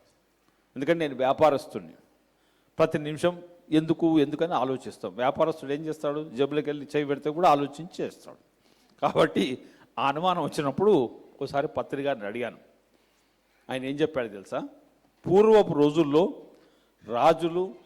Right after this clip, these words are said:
చక్రవర్తులు, దేవతలు, ఈ యాగాలు యజ్ఞాలు అనేది ఇయాలటిది కాదు. పూర్వపు రోజుల్లో దేవతలు అందరు చేసినవే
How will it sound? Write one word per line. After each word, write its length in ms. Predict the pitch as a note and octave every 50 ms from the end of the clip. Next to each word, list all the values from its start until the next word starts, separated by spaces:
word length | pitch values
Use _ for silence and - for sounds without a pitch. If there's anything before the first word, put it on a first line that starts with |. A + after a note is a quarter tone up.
| _ _ - D#3
చక్రవర్తులు, 680 | C#3+ - E3+ E3+ D#3+ D#3+ D#3 D#3 - D#3+ D#3 E3 E3+ E3+ - _ -
దేవతలు, 800 | - - _ - C#3+ D3+ D#3+ F3 F3 F3 E3+ F3 E3+ D3+ C3 - - - _ _ _ _ _ _ _ _ - D3
ఈ 160 | C#3+ C#3 C3+
యాగాలు 420 | C3 C#3 D#3 E3+ F#3 F#3+ F#3+ F3
యజ్ఞాలు 320 | D3 C#3 C#3 D#3 D#3 D3 C#3+
అనేది 320 | C#3 D#3 E3+ G3+ G#3 - -
ఇయాలటిది 480 | C#3 C#3+ D#3 D#3 D#3 D3 C3+ - A2+
కాదు. 240 | G#2+ G#2+ A#2 B2 A2+ - - _ _ _ _ _ _ _ _ - B2+
పూర్వపు 300 | D3 D3+ D#3+ D#3 C3+ B2
రోజుల్లో 320 | C#3 D3 D3+ D#3+ F3 F#3
దేవతలు 720 | F3 B2 A2 B2+ C#3+ D3+ D#3 D3 D3+ D#3 C3 C3+ C3+ A#2+ - - - - - _ -
అందరు 300 | C#3 E3 F3 G#3+ G#3+ G#3+ - - D#3+
చేసినవే 520 | D3+ - - D#3 D3 C#3+ D3 C#3 C3 B2+